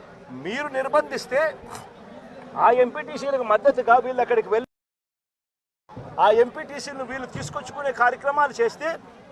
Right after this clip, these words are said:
వీళ్ళిద్దరి మీద కేసులు, వీళ్ళిద్దరి మీద కేసులు. నేను అడుగుతా ఉన్నా, ఏం తప్పు చేసినారని చెప్పి వీళ్ళిద్దరి మీద కేసులు పెడతా ఉన్నారు? వీళ్ళేమైనా తెలుగుదేశం పార్టీకి సంబంధించిన ఎంపీటీసీలను ఏమన్నా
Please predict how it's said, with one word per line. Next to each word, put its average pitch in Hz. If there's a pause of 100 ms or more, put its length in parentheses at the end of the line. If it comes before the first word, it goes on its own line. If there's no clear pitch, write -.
(200)
వీళ్ళిద్దరి 233
మీద 262 (160)
కేసులు, 208 (1500)
వీళ్ళిద్దరి 240
మీద 302 (160)
కేసులు. 302 (1300)
నేను 247
అడుగుతా 339 (100)
ఉన్నా, 320 (100)
ఏం 320
తప్పు 320 (100)
చేసినారని 320
చెప్పి 302
వీళ్ళిద్దరి 294
మీద 294 (120)
కేసులు 285
పెడతా 269 (100)
ఉన్నారు? 233 (580)
వీళ్ళేమైనా 269
తెలుగుదేశం 285
పార్టీకి 277
సంబంధించిన 277
ఎంపీటీసీలను 277
ఏమన్నా 277